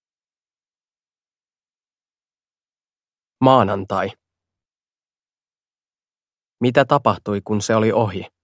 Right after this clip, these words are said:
Ei paljon mitään. Kaikkea. Taivas ei revennyt. Ilotulitukset eivät räjäyttäneet värejä pään päälle. Sinfoniaorkesteri ei kajauttanut fanfaaria.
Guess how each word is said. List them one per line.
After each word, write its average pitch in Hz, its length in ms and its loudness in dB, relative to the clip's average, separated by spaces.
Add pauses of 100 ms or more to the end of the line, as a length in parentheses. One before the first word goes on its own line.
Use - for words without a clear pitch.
(1000)
Ei 117 140 6
paljon 110 300 4
mitään. 98 500 -2 (680)
Kaikkea. - 640 -2 (1080)
Taivas 104 500 2
ei 117 160 6
revennyt. 95 600 -2 (500)
Ilotulitukset 104 760 -2
eivät 104 280 0
räjäyttäneet 101 720 -2
värejä 107 420 0
pään 98 300 0
päälle. 82 380 -8 (540)
Sinfoniaorkesteri 104 1200 0
ei 110 140 0
kajauttanut 107 640 0
fanfaaria. 87 720 -2